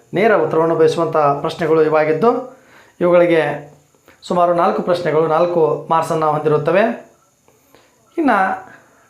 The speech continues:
ನೆಕ್ಸ್ಟ್ ಬರೋಣ. ಈ ಕೆಳಗಿನ ಪ್ರಶ್ನೆಗಳಿಗೆ ಉತ್ತರಿಸಿರಿ. ಎರಡು ಅಂಕದ ಪ್ರಶ್ನೆಗಳು ಆರು ಪ್ರಶ್ನೆಗಳಿರುತ್ತವೆ.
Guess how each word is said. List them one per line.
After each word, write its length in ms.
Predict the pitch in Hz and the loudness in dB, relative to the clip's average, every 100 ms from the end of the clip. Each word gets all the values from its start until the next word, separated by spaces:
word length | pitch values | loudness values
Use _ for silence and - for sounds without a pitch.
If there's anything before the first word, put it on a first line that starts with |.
| _ - | _ -4
ನೆಕ್ಸ್ಟ್ 260 | 220 220 | -2 0
ಬರೋಣ. 220 | 190 185 208 240 240 - _ _ _ - | 0 2 2 0 -4 -12 _ _ _ -2
ಈ 160 | 247 | 0
ಕೆಳಗಿನ 320 | 247 202 190 196 165 - - - _ - | 2 0 2 0 0 -4 -10 -20 _ -8
ಪ್ರಶ್ನೆಗಳಿಗೆ 760 | 180 214 190 214 226 180 180 190 | -6 -2 0 2 2 0 -2 -6
ಉತ್ತರಿಸಿರಿ. 520 | 190 190 - 147 135 | 0 0 0 -2 0
ಎರಡು 220 | 185 214 | 0 2
ಅಂಕದ 200 | 202 180 | 0 0
ಪ್ರಶ್ನೆಗಳು 460 | 170 147 175 165 214 262 - - - - | -2 -4 -2 0 0 -2 -8 -20 -20 -2
ಆರು 200 | 170 - | 0 2
ಪ್ರಶ್ನೆಗಳಿರುತ್ತವೆ. 800 | 202 - 165 160 160 160 175 | -2 -4 0 2 2 0 0